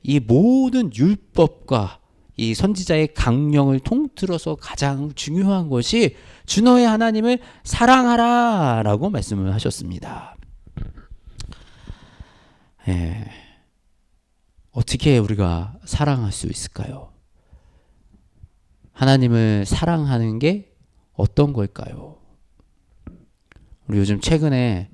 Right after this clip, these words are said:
연애를 시작한 청년이 있습니다. 예. 연애를 시작한 청년이 있는데 그 청년이 연애를 시작하니까, 예, 표정도 달라지고 삶의 활력도 느껴지고 그렇습니다.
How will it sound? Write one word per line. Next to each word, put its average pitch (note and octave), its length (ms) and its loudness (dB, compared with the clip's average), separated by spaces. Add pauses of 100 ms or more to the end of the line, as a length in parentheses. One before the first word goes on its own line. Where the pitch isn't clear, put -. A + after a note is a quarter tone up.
(320)
연애를 A#2+ 480 4
시작한 G#2+ 640 0
청년이 C#3+ 360 -2
있습니다. - 520 -10 (840)
예. F2 220 -14 (680)
연애를 G#2+ 440 -2
시작한 A2 380 -2
청년이 A2+ 380 -2
있는데 F#2+ 500 -2 (420)
그 A2+ 100 -14
청년이 B2 540 2
연애를 A2+ 380 4
시작하니까, G#2 720 -2 (840)
예, E2+ 240 -12
표정도 D3 380 2
달라지고 G2+ 640 0 (680)
삶의 C3 320 2
활력도 F3+ 380 4
느껴지고 G2 640 0 (580)
그렇습니다. F2+ 720 -10